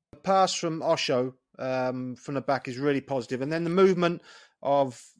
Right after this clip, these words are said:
of the two centre forwards is fantastic. They're, they're so close together, it makes it really difficult, uh, for the centre halves to, to, to mark 'em.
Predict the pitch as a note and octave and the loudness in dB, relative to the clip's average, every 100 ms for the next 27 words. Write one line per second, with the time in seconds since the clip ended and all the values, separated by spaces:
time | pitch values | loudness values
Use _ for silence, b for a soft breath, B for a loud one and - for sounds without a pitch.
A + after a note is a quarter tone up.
0 | - C3 B2+ - D3 - D3+ C#3 D#3 D3+ | -8 -6 -6 -4 -2 -2 -4 0 2 2
1 | C3+ B2+ - C3+ A#2+ C#3 A#2+ B2+ B2+ A#2 | 0 -6 -4 -6 -2 -4 -4 -8 -8 -8
2 | _ B2 A#2 - E3+ D#3 E3 C#3+ D3 C3+ | _ -6 -4 0 0 0 -4 -4 -6 0
3 | D3 D3+ D3 A#2 C#3+ - C#3 C#3+ D#3+ D3+ | 0 2 -2 -4 -8 -8 -8 -2 0 0
4 | C#3 D3+ C#3 C#3+ C#3 B B B _ C3 | -4 -8 -6 -6 -6 B B B _ -4
5 | C3 C#3 B2+ D#3 C#3 C#3 C#3 B2+ - - | -4 -4 -2 -2 0 2 4 4 -2 -10
6 | - C3+ B2+ B2 - B2 A2+ - C3+ C#3+ | -2 -2 -2 -6 -8 -8 -8 -6 0 2
7 | C#3 E3+ D#3 | 2 -2 -6